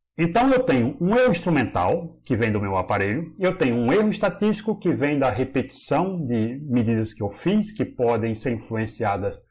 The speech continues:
como eu disse, por fatores humanos, por fatores ambi-, ambientais, ok? É, e como eu posso juntar esses dois erros, esses dois tipos de erro, para ter um erro total,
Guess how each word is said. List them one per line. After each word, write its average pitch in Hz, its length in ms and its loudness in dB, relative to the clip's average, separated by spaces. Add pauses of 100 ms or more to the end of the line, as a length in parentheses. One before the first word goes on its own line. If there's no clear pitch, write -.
(280)
como 127 160 2
eu 113 40 2
disse, 113 200 -2
por - 120 -4
fatores 104 360 -2
humanos, 135 580 2
por - 180 -10
fatores 110 800 -2
ambi-, 98 320 -4
ambientais, 107 1080 -2
ok? 139 520 -6 (720)
É, 120 420 2
e 175 420 0 (1000)
como 226 320 4
eu 190 260 2
posso 170 400 2
juntar 185 640 2
esses 170 300 -2
dois 107 460 0
erros, 131 320 0
esses 104 200 -6
dois 117 260 -2
tipos 104 260 -6
de 107 100 0
erro, 147 140 0
para 170 180 -2
ter 185 80 -2
um 185 140 0
erro 170 160 2
total, 170 520 -2